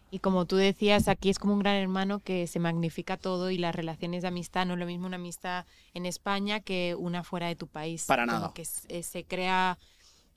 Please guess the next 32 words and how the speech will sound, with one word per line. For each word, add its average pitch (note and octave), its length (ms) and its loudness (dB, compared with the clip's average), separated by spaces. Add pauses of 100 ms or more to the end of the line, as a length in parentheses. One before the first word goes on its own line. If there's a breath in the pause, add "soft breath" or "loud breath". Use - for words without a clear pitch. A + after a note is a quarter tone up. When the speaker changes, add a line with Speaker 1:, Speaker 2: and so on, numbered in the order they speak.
(120)
Speaker 1:
como F3 160 -2
que F3+ 80 -6
se F#3 120 -6
profundiza F#3+ 680 -6
más G3 460 -2
o, F3+ 80 -2
o E3+ 640 -4
Speaker 2:
Oh, C#3 180 2
Speaker 1:
se - 160 -2
Speaker 2:
y - 60 -8
Speaker 1:
crea C3+ 140 4
Speaker 2:
yo C#3 80 6
Speaker 1:
otro - 120 0
Speaker 2:
apro-, - 80 -8
yo C3+ 100 2
aprovecho C#3+ 380 2
que C#3 80 0
te B2+ 80 0
tengo C3+ 160 0
aquí C3 320 4
y A#2 40 -6
te - 100 0
lo B2 60 0
voy C3 60 4
a - 40 6
decir C#3+ 180 2
aquí E3 300 4
en C#3 180 4
directo, B2+ 580 -2
Speaker 1:
Ay. - 100 -2
Speaker 2:
Mara C3 200 4
López. C3+ 380 2